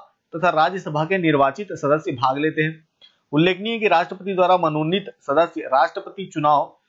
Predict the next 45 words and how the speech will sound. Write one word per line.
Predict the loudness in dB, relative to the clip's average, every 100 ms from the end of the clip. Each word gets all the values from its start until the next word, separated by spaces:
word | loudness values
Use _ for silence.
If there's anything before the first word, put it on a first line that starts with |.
| _ -2
में | 0
वोट | 4 2 0
नहीं | -4 -2 0
डाल | 2 0
सकता। | -6 -12
आपको | -2 -2 0
मालूम | -2 -2 0
कि | 2
राष्ट्रपति | 2 0 -8 -10 -2
द्वारा | 2 2
जो | 2
मनोनीत | 0 0 0 -2 -6 _ _
सदस्य | -2 2 2 2
होते | 0 2
हैं | 0 -2 _ _ _ _ 0
वो | 2 2
उसके | 0 -2
खिलाफ | 2 0 0
वोट | 0 0 0
नहीं | -4 -2 0
डाल | 2 0
सकते, | -8 -18 -20 _ -6
ठीक | -2
है। | -2 -4 _ _ -2
तो | -2
आपको | 0 0
मालूम | 0 0
होना | -2 -2
चाहिए | -4
कि | -6
विधानसभा, | -2 0 0 0 2 2 2 -4
राज्यसभा, | -2 -2 -2 0 0 0 -4 _ _ _ _ _ _ _ -20 -6
विधानसभाओं | 0 2 0 0 2 2 0
के | -2
निर्वाचित | 0 0 -2 -2 -4
सदस्य, | 0 0 2
लोकसभा | 0 0 -4 -4
के | -6
निर्वाचित | -4 -2 -2 -4
सदस्य | -4 -2 0
और | 0
राज्यसभा | 0 -2 -2 -2
के | -2
निर्वाचित | -8 -2 -2 -2 -4
सदस्य, | 0 0 -2